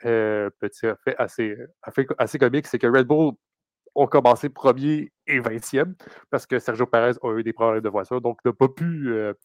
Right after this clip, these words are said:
a, a fait la, la, la qualification numéro une, mais n'a pas pu f-, faire un temps, euh, n'a même pas pu faire un temps à la quali-, lors des qualifications, donc, ben, tu pars vingtième. Fait que c'est quand même assez anodin qu'une écurie part premier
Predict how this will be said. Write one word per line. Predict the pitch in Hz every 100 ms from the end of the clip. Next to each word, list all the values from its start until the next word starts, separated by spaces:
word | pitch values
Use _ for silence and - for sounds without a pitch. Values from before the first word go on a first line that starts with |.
| - _
a, | 143 -
a | 131
fait | 165
la, | 127 123 127
la, |
la | 110
qualification | 120 107 104 107 120
numéro | 113 107 104 -
une, | 131 113 110 107
mais | 107 104
n'a | 104
pas | 113
pu | -
f-, | 127 - _ _ -
faire | 110 104
un | 95 -
temps, | - 113 110 107 - 113
euh, | 92 85 _ _ _ _ _ 117
n'a |
même | 120
pas | 139
pu | 139
faire | 143 123 104
un |
temps | - 131 110
à |
la | 101
quali-, | 107 110
lors | 107
des | 107
qualifications, | 110 104 - 98 131 135
donc, | 117 117 - _ _ _ _
ben, | 95
tu | 95 -
pars | 95
vingtième. | 98 104 110 127 180 _ _ _ -
Fait | 113
que | - _ _ _
c'est | -
quand | 120
même | 131 135
assez | 123 -
anodin | 120 117 113 131 127
qu'une | 117 110 113 - 117 101
écurie | 101 104 113
part | - 101 104 98 _ -
premier | - 107 101 110 113